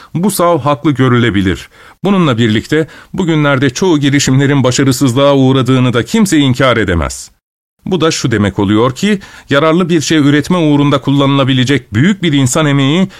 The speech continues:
üretildikleri zaman boş yatan ve hiç kimseye hiçbir ayrı dokunmayan makineler üretme uğrunda harcanmıştır. Bundan ötürü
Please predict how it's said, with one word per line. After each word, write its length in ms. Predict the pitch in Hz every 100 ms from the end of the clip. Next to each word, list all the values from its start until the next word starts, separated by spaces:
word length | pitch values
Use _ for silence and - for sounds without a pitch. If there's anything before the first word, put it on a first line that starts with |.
| - -
üretildikleri 720 | 139 143 143 127 131 143 139
zaman 400 | 127 131 131 104
boş 220 | 143 147
yatan 420 | 143 131 147 151 135 - -
ve 220 | 135 120 -
hiç 180 | 139 -
kimseye 440 | 196 160 - 135 120
hiçbir 380 | 131 - 180
ayrı 280 | 151 139 135
dokunmayan 500 | 123 - 151 131 131
makineler 500 | 127 127 131 123 123
üretme 380 | 107 107 101 117
uğrunda 500 | 104 107 104 101 98
harcanmıştır. 800 | 104 85 95 92 85 - - - _ _ _ _ -
Bundan 320 | 123 127 120
ötürü 400 | 101 98 120